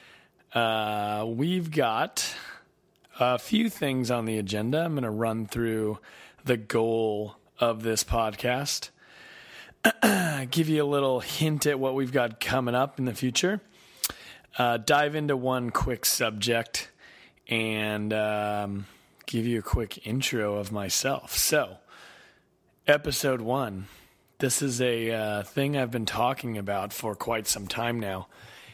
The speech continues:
And, uh, <clears throat> I think I just needed to, uh, make it happen, put it on record,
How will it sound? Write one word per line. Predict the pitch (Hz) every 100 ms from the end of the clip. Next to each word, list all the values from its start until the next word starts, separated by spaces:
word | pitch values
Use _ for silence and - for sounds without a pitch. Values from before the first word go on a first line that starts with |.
| - -
And, | 123 117 117 113 117
uh, | 113 107 104 104 - - _
<clears throat> | _ - 262 -
I | 233 220 196 170 139 104 101 _ _ - - - - - -
think | 165 160
I | 160
just | 147 139 131
needed | 135 139 135 120
to, | 123 120 120
uh, | 113 110 107 104 - - _ _ - - _ _ _ _ _
make | 135 131 127
it | 113
happen, | 123 127 - 95 92 - _ _ _ _
put | - 147
it | 139
on | 139 127
record, | 120 - 120 131 139